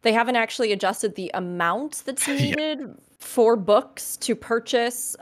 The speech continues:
Speaker 1: pieces and things like that, which I think is much requested by the
Speaker 2: Yep.
Speaker 1: community. Make it so that, you know, it takes less for us to get, you know, whatever we specifically need or want using those books.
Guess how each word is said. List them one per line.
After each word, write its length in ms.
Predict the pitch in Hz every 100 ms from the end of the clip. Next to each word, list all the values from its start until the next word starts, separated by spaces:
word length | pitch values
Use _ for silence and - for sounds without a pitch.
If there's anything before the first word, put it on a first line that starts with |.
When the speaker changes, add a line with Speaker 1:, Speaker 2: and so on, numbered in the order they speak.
| - _
Speaker 1:
pieces 520 | - 247 247 254 254 -
and 220 | 214 214
things 500 | 233 220 226 220 -
like 220 | 208 -
that, 360 | 302 349 339 - - _ _ _
which 400 | 226 262 254 - - -
I 120 | 226
think 260 | 247 240 220
is 240 | 220 202
much 420 | 220 220 262 285
requested 580 | 262 - 220 240 - 226
by 160 | 214 208
the 100 | 202
Speaker 2:
Yep. 40 |
Speaker 1:
community. 760 | - 220 311 320 294 294 285 285 - -
Make 260 | 262 277 277
it 100 | 254
so 120 | 262
that, 400 | 226 220 214 208 -
you 220 | - 247
know, 180 | 202 196
it 100 | 196
takes 320 | 247 247 -
less 480 | 220 202 208 220 -
for 200 | - 214
us 200 | 214 -
to 100 | 226
get, 380 | 208 202 190 - 208
you 120 | 208
know, 420 | 175 175 180 180
whatever 440 | 196 214 208 220 208
we 160 | 214
specifically 720 | 208 - 208 220 214 202 202 196
need 280 | 190 190 180
or 100 | 165
want 520 | 170 180 180 170 -
using 320 | 185 180 180
those 180 | 170 170
books. 480 | - 202 214 -